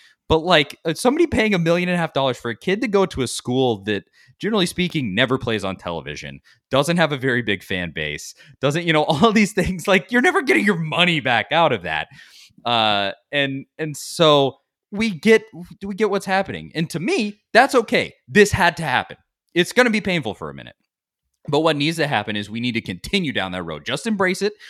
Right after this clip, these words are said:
Just keep going. And we need to get to where essentially the N C A A is abolished.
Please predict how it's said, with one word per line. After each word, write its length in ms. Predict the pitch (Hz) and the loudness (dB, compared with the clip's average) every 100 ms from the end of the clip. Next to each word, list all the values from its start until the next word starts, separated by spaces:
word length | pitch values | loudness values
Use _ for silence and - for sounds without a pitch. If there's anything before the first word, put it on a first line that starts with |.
| - _ | -20 _
Just 240 | - 151 - | -4 -4 -4
keep 240 | 185 165 | -10 -2
going. 460 | 131 165 127 123 135 - _ _ | 2 4 2 0 -4 -12 _ _
And 80 | 127 | -4
we 80 | 135 | -2
need 180 | 147 | 0
to 60 | 143 | 0
get 220 | 123 127 | 0 0
to 100 | - | 0
where 340 | 110 110 110 98 | -4 -2 -2 -4
essentially 480 | - 156 143 127 | -4 -4 -4 -6
the 180 | 104 98 | -6 -4
N 120 | 127 | -4
C 160 | 131 117 | -4 -2
A 40 | |
A 380 | 110 101 98 92 | 0 0 -2 -2
is 160 | 95 95 | -4 -6
abolished. 580 | 85 76 69 73 - | -6 -6 -6 -12 -14